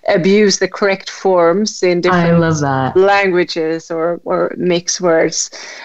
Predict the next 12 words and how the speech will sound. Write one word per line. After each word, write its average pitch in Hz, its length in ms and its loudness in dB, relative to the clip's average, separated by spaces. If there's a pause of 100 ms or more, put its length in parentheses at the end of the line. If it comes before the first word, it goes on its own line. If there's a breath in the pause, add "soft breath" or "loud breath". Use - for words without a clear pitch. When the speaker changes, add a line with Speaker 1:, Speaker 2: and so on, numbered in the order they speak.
(160 loud breath)
Speaker 1:
And 196 200 0
that's 240 240 -2
also 302 240 0
a 180 60 0
tip - 260 -4
for 180 180 -2
everyone 185 460 0
when 165 160 -2
you're 165 140 -2
playing 165 320 0
around 165 420 2
with, 160 340 0